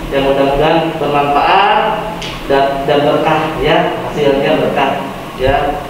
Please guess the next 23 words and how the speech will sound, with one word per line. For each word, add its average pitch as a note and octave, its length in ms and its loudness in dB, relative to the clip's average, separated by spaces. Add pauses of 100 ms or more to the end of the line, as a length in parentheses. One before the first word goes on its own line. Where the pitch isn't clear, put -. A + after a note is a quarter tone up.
karena D3 400 2
Serua C#3+ 320 0
dua A#2 320 2
tidak D3 160 0
bisa D3 160 -2
memberikan C3+ 480 0
apa-apa D#3+ 640 0
ya, B2 480 -4
Maha C3+ 240 -4
Kuasa C3 320 0
lah B2+ 80 2
yang A#2+ 240 -2
memberikannya A#2 480 -4
ya. C3 120 0 (120)
Mudah-mudahan C3+ 520 -4 (360)
kita B2+ 240 -2
lancar, B2+ 500 2 (640)
siswa A3 460 4 (580)
dapat F3+ 720 2
belajar D#3+ 880 4 (400)
terus C3+ 560 2 (320)
tapi F3 240 2
menyenangkan. C3+ 800 0